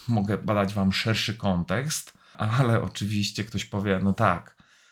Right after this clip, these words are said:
ale ja, moja branża jest bardzo specyficzna i w mojej branży to inaczej się zarządza, a inaczej się sprzedaje”. Powiem wam tak, słyszę to w każdej firmie, od każdego handlowca,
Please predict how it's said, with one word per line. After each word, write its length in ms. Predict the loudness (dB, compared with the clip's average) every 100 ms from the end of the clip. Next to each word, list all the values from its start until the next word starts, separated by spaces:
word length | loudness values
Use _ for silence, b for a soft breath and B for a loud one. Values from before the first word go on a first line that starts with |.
| b
ale 200 | -2 0
ja, 300 | 2 0 0
moja 220 | 2 4 4
branża 360 | 4 2 2
jest 220 | 2 0
bardzo 420 | 2 2 0 -2 -4
specyficzna 960 | -6 -8 -8 -4 -4 -4 -4 -6 -8 -10
i 480 | -10 -8 -6 -6 -6 -8
w 100 | -2
mojej 300 | 2 2 2
branży 600 | 2 2 2 0 0 -4
to 140 | -4
inaczej 360 | 0 0 0 -2
się 120 | -2
zarządza, 560 | 0 0 0 0 -2 -6
a 180 | -10 -8
inaczej 440 | -8 -8 -6 -6
się 140 | -6
sprzedaje”. 680 | -8 -8 -4 0 2 0 -4 -14 b b b b b b 2
Powiem 240 | 4 6
wam 160 | 6 4
tak, 240 | 4 -8 -12 _ _
słyszę 360 | 0 2 2 2
to 120 | -2
w 120 | -2
każdej 400 | 0 2 2 2
firmie, 460 | 2 0 0 -4 -10 _ _ _ _ -14
od 140 | -10
każdego 440 | -4 -2 0 2 2
handlowca, 580 | 2 2 0 -2 -12